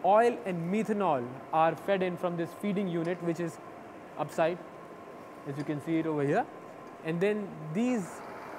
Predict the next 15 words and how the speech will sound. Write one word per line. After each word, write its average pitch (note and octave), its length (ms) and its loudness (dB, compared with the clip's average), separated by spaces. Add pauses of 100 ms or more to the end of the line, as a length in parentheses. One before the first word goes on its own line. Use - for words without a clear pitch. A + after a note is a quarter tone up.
(120)
two B3+ 160 6
materials, G3 520 2 (920)
methanol G#3 560 2 (220)
and E3+ 320 2 (180)
oil, C#3+ 320 8 (640)
come F#3 180 6
in E3 140 2
this D3+ 300 0
reaction G3 480 2
vessel G#3 320 4 (320)
where D#3 120 4
they D#3+ 120 2
are D#3 120 4
reacted, F3+ 520 2 (460)
and F3 280 4